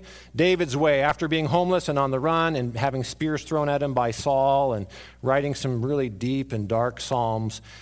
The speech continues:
He's finally sitting in his palace. He can rest. Uh, he's like, finally gets a chance to take a breath,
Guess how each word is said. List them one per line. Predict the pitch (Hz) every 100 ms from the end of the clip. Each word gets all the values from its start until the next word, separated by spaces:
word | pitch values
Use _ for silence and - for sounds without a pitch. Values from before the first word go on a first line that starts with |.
| - -
He's | - 127
finally | - 175 190 185
sitting | - 175 170
in | 160
his | 147 117
palace. | - 135 131 135 -
He | 143
can | - 127 117
rest. | 131 120 - - - - - - - - -
Uh, | 113 113
he's | 107 120
like, | 120 -
finally | - 175 202 165
gets | 165 -
a | 127
chance | - 151 143 -
to |
take | - 147 143
a | 120
breath, | 113 104 104 -